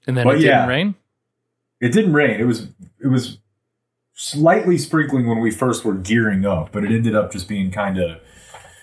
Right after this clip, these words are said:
Speaker 2: kinda nice to not get soaked whenever you, the boat dipped a little bit.
Speaker 1: Yeah, that's cool. 'Cause it,
Speaker 2: Yep.
Speaker 1: I, I, I would assume it's the same as, uh, the situation as our Montana River situation before. Of,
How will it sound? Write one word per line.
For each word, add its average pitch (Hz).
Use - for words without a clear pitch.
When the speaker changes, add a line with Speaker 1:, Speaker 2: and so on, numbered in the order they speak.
Speaker 2:
kinda 120
nice 107
to 107
not 101
get 98
soaked 110
whenever 95
you, 92
the 107
boat 104
dipped 87
a 87
little 87
bit. 87
Speaker 1:
Yeah, 190
that's 175
cool. 170
'Cause 135
it, 170
Speaker 2:
Yep. 95
Speaker 1:
I, 139
I, 156
I 127
would 127
assume 151
it's 139
the 127
same 127
as, 110
uh, -
the -
situation 131
as 110
our 123
Montana 120
River 117
situation 117
before. 110
Of, 95